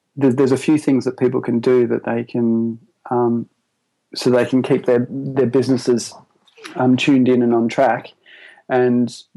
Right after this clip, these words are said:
one of the useful distinctions, probably the most useful distinctions I've discovered around this, is really just to ask why. Be in the why a lot. Why is such a powerful question. I think why takes us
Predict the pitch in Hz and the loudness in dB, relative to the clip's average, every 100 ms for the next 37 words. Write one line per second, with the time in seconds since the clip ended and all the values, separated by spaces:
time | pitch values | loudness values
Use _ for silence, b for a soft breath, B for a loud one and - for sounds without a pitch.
0 | - - 131 151 143 127 127 143 - 131 | -20 -10 -2 -2 0 -2 0 -2 -2 -2
1 | 117 - 131 131 127 113 113 - - 131 | -2 -4 -4 -4 -2 -4 -4 -6 -4 -2
2 | 117 117 123 - 123 - 120 117 - - | 0 0 0 -2 -6 -2 -4 -4 -6 -8
3 | - 123 123 123 - _ 135 - 139 131 | -8 -8 -2 -4 -4 _ -4 0 0 2
4 | 123 123 120 139 135 123 143 135 131 127 | 2 0 -2 -4 -4 0 2 2 0 -4
5 | - 127 127 127 - _ _ - 135 127 | -2 -2 -2 -4 -20 _ _ -2 0 0
6 | - 113 120 117 117 113 120 _ _ _ | -2 0 2 2 -2 -6 -14 _ _ _
7 | _ _ _ _ _ _ _ 127 127 120 | _ _ _ _ _ _ _ -2 0 0
8 | 104 110 113 110 101 101 - 113 110 107 | 0 0 2 2 0 -2 0 0 0 -4
9 | - - 117 110 110 117 104 110 - 113 | -10 -10 -4 -2 0 -2 -4 -4 -4 -6
10 | 107 113 95 101 101 - 110 113 - - | -6 -6 -2 -2 -2 -4 -6 -4 -6 -8
11 | - - | -10 -20